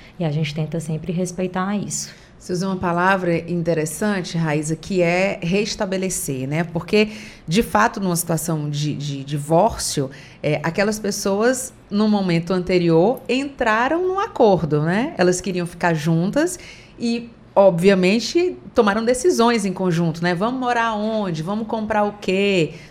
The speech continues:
Speaker 2: Né? Isso foi negociado, isso foi acordado entre elas, num momento de harmonia.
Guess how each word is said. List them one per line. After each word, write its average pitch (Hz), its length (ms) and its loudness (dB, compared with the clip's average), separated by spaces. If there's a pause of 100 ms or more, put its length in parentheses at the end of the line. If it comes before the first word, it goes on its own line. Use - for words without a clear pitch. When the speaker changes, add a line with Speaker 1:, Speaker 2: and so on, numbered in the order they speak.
(120)
Speaker 2:
Né? 196 260 0
Isso 214 220 -4
foi 262 320 2
negociado, 190 960 2
isso - 160 -6
foi 214 140 2
acordado 170 800 0
entre 160 300 0
elas, 147 380 2
num 160 120 0
momento 160 340 0
de 180 60 0
harmonia. 165 640 0